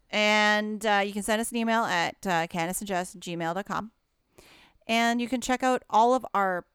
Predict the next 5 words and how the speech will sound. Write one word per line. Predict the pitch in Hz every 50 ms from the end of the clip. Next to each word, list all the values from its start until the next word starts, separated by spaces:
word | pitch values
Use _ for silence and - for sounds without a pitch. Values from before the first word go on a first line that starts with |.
| _ _
past | - - 311 302 311 311 - -
shows, | - - - 302 294 285 285 285 277 277 277 277 254 - - - - _
our | - 180 180 170 165 165 170
future | - - 277 294 - - 285 277
shows. | 247 - - 269 262 262 254 254 254 247 247 247 247 233 - - -